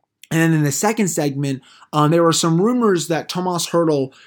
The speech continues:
wants out of San Jose, and he is, you know, v-, very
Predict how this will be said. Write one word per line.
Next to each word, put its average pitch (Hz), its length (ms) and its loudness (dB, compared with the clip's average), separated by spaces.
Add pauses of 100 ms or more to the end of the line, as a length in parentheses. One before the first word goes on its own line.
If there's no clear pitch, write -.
(160)
wants 151 420 0
out 151 320 0
of 139 140 -4
San 143 260 -6
Jose, 135 400 -2
and 123 140 -8
he 135 180 -4
is, 120 420 -6
you 135 120 -12
know, 117 100 -14
v-, 127 240 -14
very 185 460 6